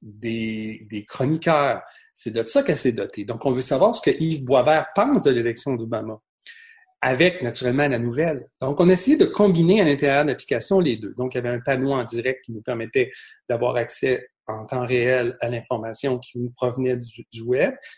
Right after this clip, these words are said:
mais il y avait aussi l'information livrée, analysée, digérée, qui permet, toi, comme lecteur, de mieux comprendre ce qui se passe. Et qui aussi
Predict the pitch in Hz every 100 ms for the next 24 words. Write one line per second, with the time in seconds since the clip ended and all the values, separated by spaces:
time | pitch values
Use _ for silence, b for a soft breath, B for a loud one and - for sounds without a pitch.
0 | - 143 247 185 147 131 196 175 170 156
1 | 139 - 175 147 151 175 135 123 127 156
2 | - b _ _ 147 165 175 156 139 120
3 | 131 139 127 117 160 170 165 135 120 127
4 | 147 b _ - 143 - 170 170 196 196
5 | 165 160 190 196 165 147 139 - 151 143
6 | 156 123 117 135 156 175 175 160 156 -
7 | 143 147 139 - - - 113 - - B
8 | B B _ 165 240 - - 170 190 131
9 | 117 - 143 196 269